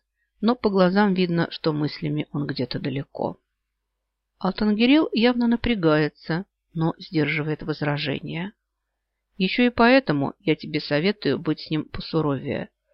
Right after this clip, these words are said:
чтобы не позволить ему совершить ту же ошибку. Азамат резко возвращается в реальность и удивленно и настороженно смотрит на Алтошу.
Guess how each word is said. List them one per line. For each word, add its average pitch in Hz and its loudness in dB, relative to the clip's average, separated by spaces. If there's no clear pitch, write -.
чтобы 165 2
не 170 0
позволить 190 2
ему - -6
совершить - -6
ту 151 -2
же - -10
ошибку. - -8
Азамат 226 4
резко 165 0
возвращается 156 -4
в 180 -2
реальность 254 4
и 277 2
удивленно 202 2
и - -4
настороженно 151 -2
смотрит 135 -6
на 147 -4
Алтошу. - -10